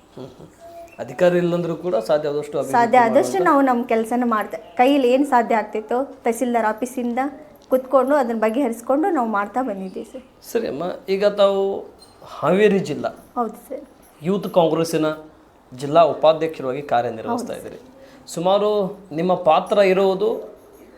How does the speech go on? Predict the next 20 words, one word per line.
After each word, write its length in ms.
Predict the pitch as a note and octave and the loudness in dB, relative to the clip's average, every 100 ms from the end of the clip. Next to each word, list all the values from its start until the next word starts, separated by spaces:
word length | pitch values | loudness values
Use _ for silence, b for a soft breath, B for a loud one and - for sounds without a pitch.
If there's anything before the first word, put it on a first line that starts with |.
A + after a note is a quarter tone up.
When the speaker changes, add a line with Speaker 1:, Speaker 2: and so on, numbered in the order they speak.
| - - _ _ _ _ - _ C#3+ | -20 -20 _ _ _ _ -20 _ 0
Speaker 1:
ಆರು 260 | E3 A3 | 4 4
ವಿಧಾನಸಭಾ 580 | G#3+ F3 E3+ E3+ E3+ E3 - - _ _ - | 2 2 2 0 -2 -2 -4 -12 _ _ -6
ಕ್ಷೇತ್ರದಲ್ಲಿ 400 | E3 - D3 C3+ | -2 0 0 -2
Speaker 2:
ಕ್ಷೇತ್ರ, 180 | F#3+ | -4
Speaker 1:
ನಿಮ್ಮ 160 | D#3 C3+ | -4 -6
Speaker 2:
ಹೌದು. 540 | - - - - - | -8 -10 -20 -20 -6
Speaker 1:
ಪಾತ್ರ 280 | B2+ A#2+ - | -4 -4 -4
ಇರುತ್ತೆ. 280 | - - A#3+ | -12 -12 -14
Speaker 2:
ಓಕೆ 220 | A3 D#3+ | -14 -16
ಸರ್. 520 | - - - - - | -18 -20 -20 -18 -6
Speaker 1:
ಈ 40 | A#3+ | -4
ಜಿಲ್ಲಾಧ್ಯಕ್ಷರು 840 | C#3 F#3 C4 C4 A3+ C4 A3 F#3+ | -2 0 2 2 0 -2 4 4
ಆದಾಗಿಂದ 460 | D#3 C#3 B2 - - - - _ _ _ b b | 6 2 -2 -10 -14 -16 -20 _ _ _ b b
ಹಾನಗಲ್ 420 | - C#3 D#3+ F3 E3+ | -4 -2 0 2 2
ಆಗಿರ್ಲಿ, 380 | D3+ D3+ D3+ D3+ - - _ - - - | 0 -2 -8 -12 -18 -20 _ -20 -20 -10
ಹಿರೇಕೆರೂರು 480 | C3 C#3+ C#3+ D3 C#3+ | -6 -4 -2 -2 0
ಆಗಿರ್ಲಿ, 380 | C3+ C3 C3 C3 | 0 -4 -10 -10
Speaker 2:
ಹೌದು. 420 | A#3+ - - A#2 | -12 -14 -18 -2
Speaker 1:
ಬ್ಯಾಡಗಿ 520 | A#2+ B2 C3+ C#3+ C#3+ | 0 0 -2 -4 -2
ಆಗಿರ್ಲಿ, 440 | C3+ B2+ B2 A#2+ | -2 -4 -8 -8